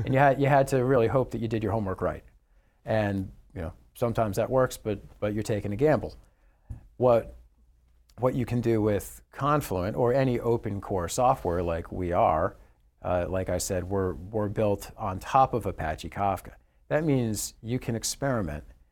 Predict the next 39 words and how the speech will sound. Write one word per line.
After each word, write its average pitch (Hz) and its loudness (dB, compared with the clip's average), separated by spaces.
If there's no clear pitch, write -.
if - -8
you're 107 2
a 95 -6
project 113 0
manager, 95 -4
if 92 -6
you're 101 -2
a 92 -4
user, 92 -4
you 131 -2
can 127 -2
experiment 101 -2
with 110 0
some 107 -4
ideas. 85 -2
And 101 -6
so 98 -2
you 123 -2
can 160 -2
start 151 4
with 127 0
your 107 -2
thesis, - -4
like, 104 -4
"This 143 -2
is 113 -6
the 107 -4
data 98 -2
that 90 -2
I 90 0
need 87 -6
to - -14
serve, 87 -4
you 90 -6
know, 87 -2
my 92 0
Border 95 -2
Patrol - -6
agents," - -14